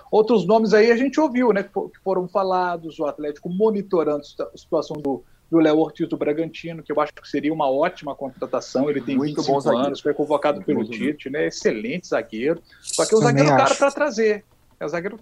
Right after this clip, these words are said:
Speaker 1: caro pra trazer. O Nino
Speaker 2: É.
Speaker 1: do Fluminense também é um nome falado, mas é caro pra, pra trazer também.
Speaker 2: Esse beira o impossível, né? Jogador de seleção,
Speaker 1: É.
Speaker 2: olímpico, esse
Speaker 1: É
Speaker 2: beira o
Speaker 1: caro.
Speaker 2: impossível.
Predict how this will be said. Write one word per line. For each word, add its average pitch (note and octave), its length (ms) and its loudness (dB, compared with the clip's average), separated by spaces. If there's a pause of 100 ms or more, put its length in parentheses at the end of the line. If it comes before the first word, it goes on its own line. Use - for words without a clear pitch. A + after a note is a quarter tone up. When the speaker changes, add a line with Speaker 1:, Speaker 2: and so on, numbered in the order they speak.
(140)
Speaker 1:
caro A#3 260 -2
pra A#3+ 160 -4
trazer. G#3+ 300 -2
O G3+ 100 2
Nino G3+ 440 2
Speaker 2:
É. F#3+ 80 6
Speaker 1:
do F#3 80 4
Fluminense D#3+ 360 -6
também C#3+ 240 -4
é D#3 40 -6
um D#3 40 -6
nome D3+ 200 -2
falado, C#3 440 -2
mas C#3+ 140 -4
é D3+ 80 -4
caro D3+ 320 -4
pra, C#3 180 -14 (240)
pra C#3 120 -4
trazer C#3+ 340 -4
também. B2 300 4
Speaker 2:
Esse E3+ 240 4
beira E3+ 320 6
o G#3 40 8
impossível, D#3 600 4
né? C3 120 -2
Jogador B2+ 380 2
de - 80 -10
seleção, D3+ 680 -2
Speaker 1:
É. D3 40 -4
Speaker 2:
olímpico, C#3 520 -6
esse D3 160 -6
Speaker 1:
É - 20 -10
Speaker 2:
beira - 20 -20
o - 20 -14
Speaker 1:
caro. G3+ 360 4
Speaker 2:
impossível. - 300 -14